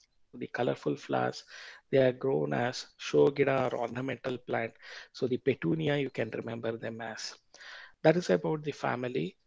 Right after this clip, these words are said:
Solanaceae. Okay, so next family we are going to study, it belongs to the class Monocotyledonae, uh, that is Liliaceae family. It is placed under the Monocotyledonous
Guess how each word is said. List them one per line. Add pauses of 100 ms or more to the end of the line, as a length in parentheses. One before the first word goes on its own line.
(220)
Solanaceae. (500)
Okay, (380)
so
next
family
we
are
going
to
study,
it
belongs
to
the
class
Monocotyledonae, (580)
uh, (460)
that
is
Liliaceae
family.
It
is
placed
under
the (500)
Monocotyledonous